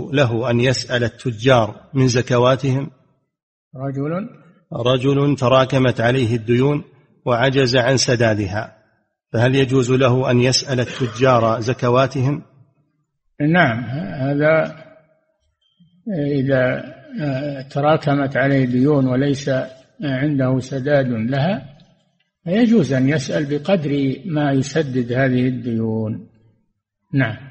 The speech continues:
Speaker 1: فضيلة الشيخ وفقكم الله، هذا سائل يقول: "هل يجب الرد على من سلم بغير ألفاظ السلام الشرعية، لم يقل السلام عليكم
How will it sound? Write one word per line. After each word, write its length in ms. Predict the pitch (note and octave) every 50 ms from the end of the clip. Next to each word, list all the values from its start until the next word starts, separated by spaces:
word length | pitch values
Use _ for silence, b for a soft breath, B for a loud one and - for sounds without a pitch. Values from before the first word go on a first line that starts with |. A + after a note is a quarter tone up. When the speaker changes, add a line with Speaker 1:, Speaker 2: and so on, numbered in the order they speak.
| - - - - - - - _ _ _ _ _ _ _ _ _ _ -
Speaker 1:
فضيلة 360 | - A#2 C3 C3 C3 A#2+ A#2
الشيخ 380 | A2+ - - D3 D3 D3+ A#2 B2
وفقكم 480 | A#2 - - C#3 - C#3 B2 - -
الله، 600 | A#2+ A#2 A#2 A2 A2+ B2+ C#3+ D3 B2+ A2+ C#3 D3
هذا 160 | B2+ B2 A#2+ A2
سائل 360 | - - D3+ D#3 D3+ C#3+ C3+
يقول: 560 | C3+ B2+ A#2 - D3 D3 D3 D3 C#3 C#3 - - - - _ _ _ _ _ _ -
"هل 140 | C#3 C#3+
يجب 400 | D#3 E3 E3 D3+ D3 D#3 C#3+ C#3
الرد 340 | C#3 B2+ B2 B2+ A#2+ G#2+ G#2 - - - - _ _ _ _ _ _ _ _ _
على 360 | - A#2 B2+ C#3 C3+ C3+ C3 B2+
من 220 | B2+ B2 B2 A2+
سلم 720 | - - D3 D3 C#3+ C#3 C3+ C3 A#2+ A#2 A2+ A2 G#2 G#2+ - -
بغير 580 | A#2+ B2+ B2 A#2 B2+ C#3 C#3 C3 C3+ C#3 C3
ألفاظ 360 | B2 A#2 G2+ - C3+ C3+ B2+
السلام 460 | B2+ A2 - - B2+ A#2+ B2+ C3 B2+ B2
الشرعية، 720 | G#2+ - - B2+ A2+ A2+ A2+ C3 C3 B2+ A#2+ G#2+ F#2+ A2
لم 200 | B2+ C3+ C3+ C3+
يقل 380 | C3 C3 - C3 B2 A#2 A2+
السلام 540 | - B2 - - - B2+ B2 C3+ C3 B2+ B2
عليكم 580 | A#2+ A#2 A#2+ B2 C3+ C3+ B2+ - D3 C3+ C#3